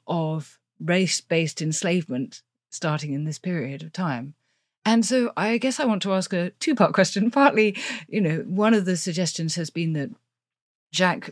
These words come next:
Francis or Jacques Francois was enslaved.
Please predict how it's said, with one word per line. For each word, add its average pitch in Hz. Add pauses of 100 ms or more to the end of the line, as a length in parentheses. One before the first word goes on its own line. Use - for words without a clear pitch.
Francis 170
or 147
Jacques 165
Francois 175
was 160
enslaved. 143